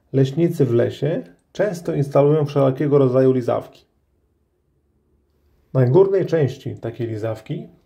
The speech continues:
jest umieszczony blok soli, często wzbogacony makro- i mikroelementami. Waga takiego bloku to najczęściej dziesięć kilogramów. Dzięki opadom deszczu sól rozpuszcza się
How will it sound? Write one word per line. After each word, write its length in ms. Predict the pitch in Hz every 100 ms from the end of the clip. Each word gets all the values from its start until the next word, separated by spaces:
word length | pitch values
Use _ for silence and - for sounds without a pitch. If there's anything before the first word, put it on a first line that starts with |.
| _ 135
jest 180 | 123
umieszczony 420 | 139 127 151 147 131
blok 300 | 139 175 -
soli, 360 | 165 107 101 - _ _ _ _ _
często 360 | 156 135 139
wzbogacony 600 | 120 113 117 127 135 123 113
makro- 560 | 113 - 160 202 -
i 80 | 147
mikroelementami. 960 | 165 170 170 156 147 143 127 107 107 135 _ _ _ _ _ _ -
Waga 460 | 120 143 120 104
takiego 440 | 101 - 127 113 120
bloku 500 | 120 117 359 349 - - _ -
to 120 | 190
najczęściej 760 | 190 - 190 151 160 147 143 135 -
dziesięć 400 | 120 135 143 135
kilogramów. 500 | 127 104 104 95 90 _ _ _ _ _ _ _ _ _ _ _ _ _ _ _ _ _ _ _ _ _ _ _ _ _ _ _ _ _ _ -
Dzięki 460 | 131 143 135 147
opadom 420 | 147 175 180 202 196
deszczu 460 | 175 143 - 117
sól 380 | - 139 127 123 -
rozpuszcza 640 | 156 147 151 123 - 120
się 360 | - 175 339